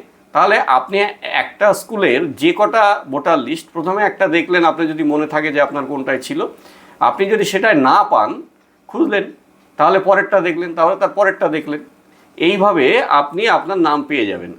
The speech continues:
আর একটা সহজ বুদ্ধি বলছি, যদি দেখেন যে এই, এই যে, আহ, তিনটের কোনোটা পেলেন না, তাহলে আপনি কি করবেন?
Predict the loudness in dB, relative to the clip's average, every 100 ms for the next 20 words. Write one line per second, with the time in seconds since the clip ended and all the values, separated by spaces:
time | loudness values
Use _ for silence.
0 | -2 0 -2 -6 0 2 2 -2 -4 -4
1 | -6 -8 -6 -8 -8 _ _ -16 -2 0
2 | 2 2 0 0 -4 -6 -14 _ _ _
3 | _ _ _ _ -4 0 2 2 0 -2
4 | 0 0 2 4 2 0 -6 _ _ -6
5 | 0 2 2 0 -2 0 -2 -2 0 0
6 | 0 0 -4 -6 -10 -18 _ _ _ _
7 | _ 0 2 2 0 -4 -10 -4 -4 -4
8 | -6